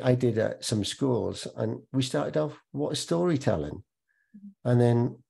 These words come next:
Speaker 1: "What are the components of a story?" And then, "Who tells a story? How do you tell a story?" So we didn't touch on anything that was gonna cause them any problems.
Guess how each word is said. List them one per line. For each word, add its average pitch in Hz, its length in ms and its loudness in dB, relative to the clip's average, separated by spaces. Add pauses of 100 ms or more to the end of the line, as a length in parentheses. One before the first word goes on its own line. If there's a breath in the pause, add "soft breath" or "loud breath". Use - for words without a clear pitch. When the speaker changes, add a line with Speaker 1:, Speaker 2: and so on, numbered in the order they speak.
(140)
Speaker 1:
"What 135 180 0
are 127 80 0
the 127 140 -4
components 131 540 0
of 104 80 -4
a 113 60 -6 (120)
story?" 123 480 -2 (640)
And 113 120 0
then, 113 160 2
"Who 135 240 0
tells 170 380 -4
a 131 40 -2
story? 90 320 -4
How 147 200 -4
do 175 60 -6
you 175 80 -4
tell 110 260 -2
a 92 60 -2
story?" 92 420 -2
So 165 160 -2
we 180 140 -2
didn't 185 200 -2
touch - 280 -6
on 135 180 0
anything 131 720 0 (360 soft breath)
that 123 200 0
was 127 140 0
gonna 110 460 4 (600 loud breath)
cause 127 300 2
them - 160 0
any 110 240 2
problems. 95 720 -6